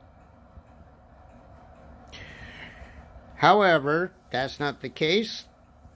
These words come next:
China has influence over the World Health Organization. The World Health Organization,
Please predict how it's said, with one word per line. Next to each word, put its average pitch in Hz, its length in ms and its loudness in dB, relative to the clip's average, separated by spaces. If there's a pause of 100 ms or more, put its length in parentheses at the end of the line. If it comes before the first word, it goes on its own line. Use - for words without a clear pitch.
(920)
China 156 400 2
has 139 360 0
influence 143 600 0
over 127 220 0
the 117 100 2
World 139 340 0
Health 156 320 2
Organization. 143 960 0
The 127 100 -2
World 127 320 0
Health 156 320 0
Organization, 139 1080 -4